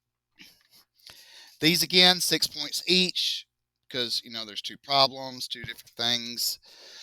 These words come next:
The good news about, um, part five, sorry, I'm yawning. <sighs> Apparently, it's cause my room's so boring. Um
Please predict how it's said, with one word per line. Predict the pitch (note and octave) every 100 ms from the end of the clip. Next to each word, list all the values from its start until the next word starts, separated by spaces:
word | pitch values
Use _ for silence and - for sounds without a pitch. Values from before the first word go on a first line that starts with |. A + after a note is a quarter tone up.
| - _
The | C#3+
good | F#3 A#3
news | G3+ F3+ D#3
about, | C#3 C#3+ C3+ - _ _
um, | A#2+ B2+ A#2+ A#2 _ _ _ -
part | C#3+ - _ _ -
five, | C#3+ C3 A2+ A2 A2 _ _ _ _ - - _ _ _ _ _ _ _ _
sorry, | - D#4+ C#4 C#4
I'm | C4
yawning. | - C#4+ D#4+ D4 C#4 - - - _ _ -
<sighs> | F4 D4 - _ _ _ - - -
Apparently, | - E3+ C#3+ C#3+
it's | A2
cause | - C3+
my | C3+
room's | B2 C3 C#3
so | A2+
boring. | G2 A2 - - - -
Um | - E3+ D#3 C#3+